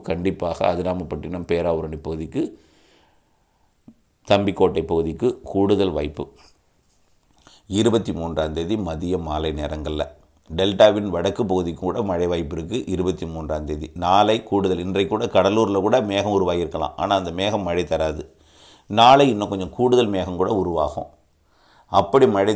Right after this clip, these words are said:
த-, கடலூருக்கு தந்தால் அது காட்டுமன்னார்கோவில், ம், அந்த மீன் சுருட்டி பகுதி, அதேபோல ஜெயங்கொண்டம், அதாவது அரியலூர் மாவட்டம் ஜெயங்கொண்டம்,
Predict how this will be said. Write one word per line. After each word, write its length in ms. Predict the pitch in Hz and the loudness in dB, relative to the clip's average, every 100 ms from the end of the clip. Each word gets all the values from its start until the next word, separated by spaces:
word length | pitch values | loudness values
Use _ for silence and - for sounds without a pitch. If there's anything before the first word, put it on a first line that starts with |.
| 90 | -2
த-, 180 | 85 95 | -6 -2
கடலூருக்கு 500 | 92 92 101 95 90 | 2 4 4 2 0
தந்தால் 400 | 82 90 90 127 | -4 -4 0 2
அது 120 | 98 82 | 2 0
காட்டுமன்னார்கோவில், 1080 | 98 104 - 127 101 90 82 78 82 90 92 - _ _ _ _ _ _ _ _ _ | 6 6 6 4 2 0 -2 -4 -2 -2 -4 -10 _ _ _ _ _ _ _ _ _
ம், 160 | 85 92 | -12 -6
அந்த 220 | 95 90 87 82 | -4 0 0 0
மீன் 260 | 98 110 | -2 -2
சுருட்டி 380 | 107 98 85 85 | 0 -2 -2 -4
பகுதி, 380 | 80 80 78 82 73 - _ _ _ _ | -4 -4 -4 -6 -8 -14 _ _ _ _
அதேபோல 400 | 87 95 104 101 87 | -2 2 2 2 0
ஜெயங்கொண்டம், 600 | 90 101 101 98 82 76 - | 2 2 2 -2 -4 -8 -6
அதாவது 300 | 90 95 92 | 0 0 2
அரியலூர் 400 | 87 95 98 98 | 2 2 2 0
மாவட்டம் 460 | 90 85 80 87 80 | 0 -4 -4 -8 -8
ஜெயங்கொண்டம், 600 | 76 87 90 85 78 80 | -6 -6 -6 -8 -8 -10